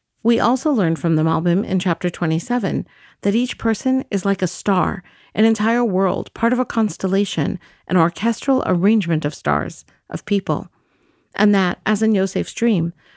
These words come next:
the heavenly bodies bow to, are responsive to, the righteous tzaddik.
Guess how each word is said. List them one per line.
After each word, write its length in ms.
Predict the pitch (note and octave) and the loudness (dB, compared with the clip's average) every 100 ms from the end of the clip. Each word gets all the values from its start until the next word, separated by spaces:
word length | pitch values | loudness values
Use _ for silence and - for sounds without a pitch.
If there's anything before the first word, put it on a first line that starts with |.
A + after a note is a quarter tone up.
| _ - | _ -2
the 100 | F#3+ | 0
heavenly 340 | G#3 G#3+ A#3 | 2 2 2
bodies 400 | G#3 F#3 F3 F3 | 2 0 0 -2
bow 240 | - F#3+ | 0 0
to, 360 | B3 - D#3 D3+ - _ _ | 0 -2 -4 -4 -10 _ _
are 120 | - | -2
responsive 600 | F3 E3+ - B3+ C#4 F3 | 0 -2 -2 -2 -2 -6
to, 280 | - B2+ - - _ _ - | -4 -4 -4 -12 _ _ -2
the 100 | F#3+ | 2
righteous 380 | D#3+ D3+ E3+ | 2 0 -4
tzaddik. 560 | - - G3 - - - | -2 -2 0 -2 -8 -12